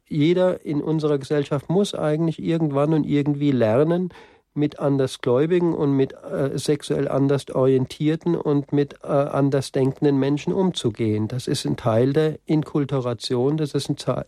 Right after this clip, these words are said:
Teil der Liberalisierung, die, ähm, ja, die wir eben in unserer Gesellschaft haben. Und deswegen bin ich grundsätzlich eigentlich nicht für eine Trennung. Im Einzelfall muss man natürlich schauen, wenn ein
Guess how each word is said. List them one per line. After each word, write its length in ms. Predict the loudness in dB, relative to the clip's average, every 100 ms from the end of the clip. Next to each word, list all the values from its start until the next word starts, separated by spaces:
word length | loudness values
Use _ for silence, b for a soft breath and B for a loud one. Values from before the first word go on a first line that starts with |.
| -6
Teil 400 | -2 0 0 -2 B B B B B 0
der 100 | 2
Liberalisierung, 1200 | 2 2 2 2 0 -4 -2 2 2 2 0 -2
die, 240 | -4 -2
ähm, 600 | 0 2 2 2 0 -4 -2
ja, 280 | 0 0 -2 -4 -4
die 160 | 0
wir 140 | 2 2
eben 360 | 2 2 0 -2 -6
in 200 | -4 0
unserer 280 | 2 2 2
Gesellschaft 580 | 2 0 0 -2 -4 -2
haben. 420 | -2 -2 -4 -8 b b b b _ _ _ _ _
Und 460 | -2 0 0 -4 -16 _ _ -4
deswegen 380 | -4 0 0 2
bin 140 | 2
ich 120 | 0
grundsätzlich 720 | 2 0 2 -2 -2 -8 -6
eigentlich 560 | 0 2 2 2 0 -6 -16 b b b _
nicht 320 | -2 -2 -2 -4
für 120 | -2
eine 340 | 0 0 -2
Trennung. 580 | -4 -2 0 0 0 -2 -4 B B B B B B B _
Im 200 | 0 0
Einzelfall 540 | 2 0 -2 -4 -2 0
muss 240 | 0 0
man 100 | 0
natürlich 480 | 0 0 0 0 -2
schauen, 460 | -4 -4 -2 -2 0
wenn 200 | 0 0
ein 400 | 0 0 0